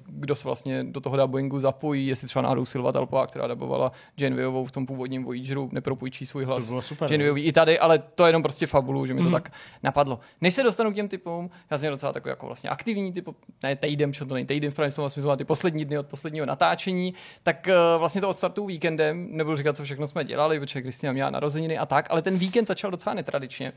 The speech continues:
Speaker 1: protože my jsme šli, eh, s Madlenkou na její první koncert. Já jsem teda poslední roky, vlastně ani nepřáním, řeknu dva nebo tři,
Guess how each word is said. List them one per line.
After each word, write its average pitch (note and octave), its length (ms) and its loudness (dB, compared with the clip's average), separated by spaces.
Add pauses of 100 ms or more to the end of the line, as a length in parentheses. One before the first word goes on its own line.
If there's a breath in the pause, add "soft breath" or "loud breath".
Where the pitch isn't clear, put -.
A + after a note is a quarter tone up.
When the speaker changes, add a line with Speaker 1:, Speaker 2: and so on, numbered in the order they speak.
(300 loud breath)
Speaker 1:
protože F3+ 760 0 (180 soft breath)
my E3+ 80 -4
jsme F#3+ 220 -4
šli, F#3 360 -2 (480)
eh, D#3 40 -4
s D3+ 60 -10
Madlenkou D#3 360 -2
na D3+ 80 -4
její D3+ 120 -6
první D#3+ 320 -4
koncert. C3 500 -4
Já G3+ 240 4
jsem A#3 280 2
teda G3+ 200 0
poslední G#3 540 -2
roky, D#3 420 -2 (440 soft breath)
vlastně D#3+ 180 -4
ani G#3 100 -2
nepřáním, F#3 400 -2
řeknu F#3 220 -6
dva D#3+ 220 2
nebo F#3+ 220 -2
tři, D3+ 360 -4